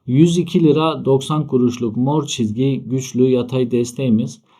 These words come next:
Bu aynı zamanda elli günlük ortalamaya da denk geliyor.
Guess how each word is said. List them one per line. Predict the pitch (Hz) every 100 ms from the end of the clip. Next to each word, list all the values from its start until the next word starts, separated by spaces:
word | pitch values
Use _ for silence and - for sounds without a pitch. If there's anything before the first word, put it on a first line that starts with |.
| _ -
Bu | 131
aynı | 139 147 131
zamanda | 123 123 151
elli | 143 131 127 135
günlük | 123 117 147 -
ortalamaya | 120 120 120 120 123 131
da | 120
denk | 107 104
geliyor. | 101 101 104 151